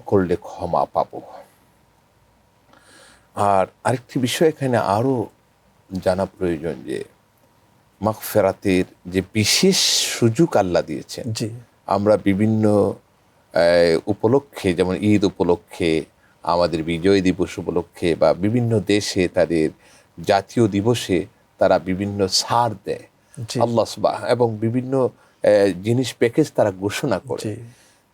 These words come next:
Speaker 1: ঠিক আল্লাহ সুবহানাহু ওয়া তাআলা মাহে রমজানে এই মাগফিরাতের বিশেষ প্যাকেজ ঘোষণা করেছেন। আমরা প্রায় মাগফিরাতের লাস্ট পর্যায়ে চলে আসছি। তো এখন এই যে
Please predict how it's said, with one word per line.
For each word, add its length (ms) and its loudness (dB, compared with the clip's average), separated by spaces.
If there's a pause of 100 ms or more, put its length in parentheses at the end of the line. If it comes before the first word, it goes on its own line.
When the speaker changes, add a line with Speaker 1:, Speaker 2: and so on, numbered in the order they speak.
(160)
Speaker 1:
ঠিক 240 0
আল্লাহ 280 0
সুবহানাহু 440 -2
ওয়া 120 -2
তাআলা 180 0
মাহে 340 2
রমজানে 360 2 (340)
এই 180 4 (220)
মাগফিরাতের 760 0 (140)
বিশেষ 460 2
প্যাকেজ 260 2
ঘোষণা 420 -2
করেছেন। 400 -2 (340)
আমরা 280 2
প্রায় 220 2
মাগফিরাতের 520 0
লাস্ট 360 0 (180)
পর্যায়ে 380 0
চলে 220 -2
আসছি। 520 -4 (540)
তো 60 2
এখন 380 -2 (460)
এই 280 4
যে 300 4